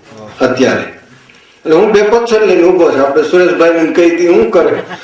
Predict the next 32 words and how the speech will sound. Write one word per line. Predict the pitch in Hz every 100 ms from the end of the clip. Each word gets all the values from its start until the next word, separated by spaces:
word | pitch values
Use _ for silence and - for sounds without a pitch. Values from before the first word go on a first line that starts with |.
| - 165 -
એ | 196
કે, | 175
"બહુ | 151 180 196
જ | 170
બંદૂકડીઓ | 160 170 170 185 175 165
લઈને | 175 - -
આવી | 262 -
જાય, | - -
હાથી | 120 - 185
બીજું | 185 180 190
તો | -
શું | 240 -
કરે?" | 160 135
કે, | - - 214 175 - - - - - 349 - - - 180
એ | 190
કે, | 190 190 -
"ગોર | 185 196
બાબા, | 180 165 143
તમે | 165 175 165
સ્વાહા | 170 180 185 185
તમે | 190 202 185
કરો, | 165 143
બાકી | 135 131 - 175 151
આ | - 165
અમે | 165 143
કરીએ, | 139 127 120
જરૂર | 123 185 - 202
પડે | 156 143
તો." | 131 147 - 147 131 - - - - - - -
અને | 170 180
મહારાજા | 165 170 190 202 208
જનકે, | 208 170 190 202 170